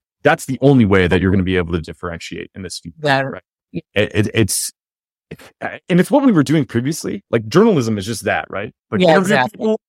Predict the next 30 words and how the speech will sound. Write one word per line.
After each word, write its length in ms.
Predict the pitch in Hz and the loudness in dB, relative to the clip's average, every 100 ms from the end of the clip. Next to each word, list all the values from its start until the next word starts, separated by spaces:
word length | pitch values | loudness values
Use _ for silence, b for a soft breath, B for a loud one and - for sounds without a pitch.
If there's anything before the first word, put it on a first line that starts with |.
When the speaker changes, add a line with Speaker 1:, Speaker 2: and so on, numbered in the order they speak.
| _ - | _ -6
Speaker 1:
tell 100 | 117 | -4
the 80 | |
story. 200 | 107 - | -4 -2
Speaker 2:
Yeah. 140 | 160 - - _ _ _ | -2 -2 -8 _ _ _
Speaker 1:
Like, 120 | 107 - _ - | -16 -16 _ 0
marketing 480 | 147 190 185 165 | 2 2 2 2
is, 260 | 123 98 - _ _ _ _ _ | 2 -2 -10 _ _ _ _ _
it, 80 | 120 | -4
with 220 | 107 131 - _ _ _ - | 2 0 0 _ _ _ -2
A 160 | 143 147 | 2 4
I 240 | 139 139 | 4 2
as 160 | 123 104 | 0 -6
this 200 | 101 - | -14 -14
tool, 440 | - 208 127 101 - | -6 0 2 0 -4
is 160 | 135 107 | -6 -6
the 80 | 110 | -10
same 300 | 165 113 92 | -12 -16 -12
thing. 240 | 101 80 _ _ | -12 -12 _ _
Speaker 2:
Right. 100 | 120 | -2
Speaker 1:
Interview 340 | 147 156 170 175 | 0 2 0 -2
people, 440 | 185 180 202 208 - _ | -4 -2 -2 -2 -8 _
tell 200 | - 139 | 0 0
a 60 | 135 | -2
story 480 | - 135 131 135 | -4 0 2 4
that's 120 | 131 175 | 2 2
about 100 | 160 | 2
Speaker 2:
Story. 160 | 127 | 2
Speaker 1:
the 60 | 117 | -2
problem. 220 | - 92 - _ _ _ | -6 -8 -8 _ _ _
So. 140 | - | -20